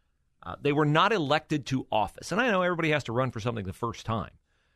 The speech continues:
But it seemed like a lot of the people in that race were like, "Hey, I got a job in government. Let me look for a better job in government."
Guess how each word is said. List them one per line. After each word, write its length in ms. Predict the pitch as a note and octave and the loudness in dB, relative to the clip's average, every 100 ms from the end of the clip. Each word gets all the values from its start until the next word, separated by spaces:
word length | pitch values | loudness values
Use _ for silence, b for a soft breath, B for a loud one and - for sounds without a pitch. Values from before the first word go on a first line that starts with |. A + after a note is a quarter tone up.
| _ _ - | _ _ -4
But 160 | C3+ - | -4 -4
it 100 | D3 | -4
seemed 240 | A#3 B3 | 0 2
like 140 | G3+ D3+ | 2 2
a 60 | |
lot 200 | D3+ F#3+ | 4 2
of 40 | D#3+ | 0
the 60 | |
people 280 | C3 D#3 C#3+ | -2 -2 0
in 80 | C#3 | 0
that 160 | C3 | 0
race 280 | D3+ E3+ B2 | 0 0 -2
were 100 | A#2+ | -2
like, 220 | A2 G#2 | -2 -2
"Hey, 220 | - C4 F#3 | -2 -2 -2
I 80 | |
got 140 | B2+ C#3+ | -2 -4
a 60 | |
job 260 | C3 D3+ D#3+ | -2 -2 0
in 60 | D#3 | -2
government. 380 | F3 F#3 G3+ | -2 -2 -4
Let 120 | F3+ - | -8 -8
me 60 | |
look 160 | A3+ - | -8 -6
for 120 | - | -6
a 40 | |
better 220 | G#3+ A3+ B2+ | -2 -2 -2
job 240 | G2+ D2+ | -2 -6
in 100 | E2+ | -10
government." 320 | D2+ G1+ - | -12 -14 -20